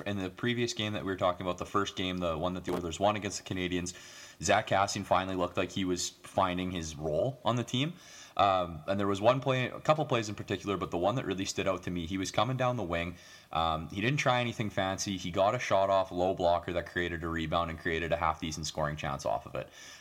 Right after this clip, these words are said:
And I love when role players, I'm gonna call Zach Kassian a role player.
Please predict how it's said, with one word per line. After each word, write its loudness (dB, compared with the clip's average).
And -2
I 4
love 4
when -2
role 4
players, -2
I'm -8
gonna -4
call 0
Zach 0
Kassian 0
a -6
role 0
player. -2